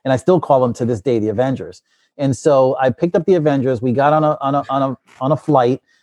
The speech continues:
a United flight, and we, and we get to Palo Alto. And this is, this is, this is end of February. We do this every end of February. And what happens, Peter, is in, in November, we talk to our business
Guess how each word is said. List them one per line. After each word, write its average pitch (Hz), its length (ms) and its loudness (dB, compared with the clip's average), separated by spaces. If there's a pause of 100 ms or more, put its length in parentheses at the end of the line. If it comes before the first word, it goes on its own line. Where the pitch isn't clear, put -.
(120)
a 127 60 -2
United 135 360 2
flight, 131 380 2
and 127 160 -2
we, 131 160 0
and 127 160 -4
we 127 120 2
get 139 200 0
to 143 80 -2
Palo 139 320 2
Alto. 147 520 2
And 123 400 -4 (560)
this 165 240 2
is, 160 260 -2 (120)
this 143 320 -2
is, 170 260 0
this 156 200 0
is 175 120 2
end 160 200 2
of - 80 0
February. 120 440 0
We 110 100 -4
do 131 120 -2
this 123 180 -2
every 143 240 2
end 131 120 0
of 120 100 -4
February. 113 480 -2
And 110 100 -8
what 117 120 -2
happens, 170 480 -2
Peter, 110 360 0
is 104 260 -4 (440)
in, 139 340 2
in 151 440 2
November, 135 840 0 (280)
we 165 500 2 (240)
talk 175 420 -2
to 156 240 0
our 131 240 0 (260)
business 123 720 -2